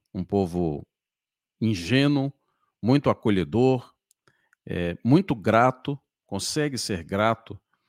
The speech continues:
por coisas poucas. Era tudo o que os comunistas queriam e conseguiram encontrar aqui o solo fértil pra isso.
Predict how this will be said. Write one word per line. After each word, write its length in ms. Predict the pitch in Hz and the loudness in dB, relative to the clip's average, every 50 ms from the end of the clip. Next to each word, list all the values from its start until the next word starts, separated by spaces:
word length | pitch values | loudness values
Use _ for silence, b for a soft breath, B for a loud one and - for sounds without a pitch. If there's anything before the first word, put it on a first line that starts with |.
| _ _ _ _ _ _ _ _ _ - | _ _ _ _ _ _ _ _ _ -6
por 280 | 98 95 92 82 - | -4 -4 -4 -4 -4
coisas 380 | _ - 107 98 85 87 82 - | _ 2 2 2 2 -2 -6 -6
poucas. 680 | - - - 110 123 131 - - 123 - - - - _ _ _ b b b b b b | -8 -4 -2 0 0 0 -2 -6 -8 -8 -8 -14 -18 _ _ _ b b b b b b
Era 120 | 147 156 | 2 2
tudo 380 | 151 - - - 196 208 175 180 | 2 0 -2 -6 -4 -2 -2 -4
o 40 | 165 | -2
que 120 | - 165 | 0 -2
os 100 | 151 - | -2 -2
comunistas 600 | - - 151 143 131 120 123 123 - 127 113 - | 0 -2 0 0 2 0 0 -2 -2 -4 -4 -4
queriam 480 | - - 110 87 87 82 76 67 - - | -2 -2 -2 0 0 -2 -4 -4 -6 -8
e 40 | - | -6
conseguiram 520 | - 143 143 135 - - 107 117 123 131 | -2 -2 -2 -2 -2 -4 0 0 0 0
encontrar 500 | 135 - - 110 90 - - 104 98 90 | 0 -4 -6 -8 -8 -4 -2 -2 0 0
aqui 220 | 87 - - 110 | -2 -4 -4 -6
o 40 | 101 | -6
solo 280 | 95 - - 98 92 80 | -6 -4 -4 -6 -6 -6
fértil 400 | - - - 85 82 - - 85 | -8 -6 -6 -6 -6 -6 -10 -8
pra 200 | - 90 80 65 | -4 -2 -2 -2
isso. 340 | - - - - - - | -4 -8 -12 -12 -12 -14